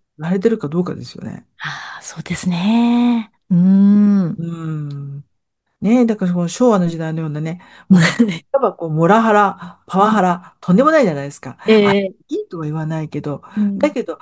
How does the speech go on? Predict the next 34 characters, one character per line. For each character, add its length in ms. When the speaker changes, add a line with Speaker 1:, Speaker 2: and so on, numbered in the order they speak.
Speaker 1:
あ 160
そ 140
こ 140
ま 160
で 100
追 200
い 20
込 160
ま 140
れ 180
た 120
か 140
ら 160
こ 200
そ、 320
Speaker 2:
う 40
ん。 40
Speaker 1:
め 100
ち 100
ゃ 40
め 120
ち 60
ゃ 60
葛 340
藤 60
さ 100
せ 140
ら 120
れ 120
た 100
か 140
ら 100
こ 220
そ、 340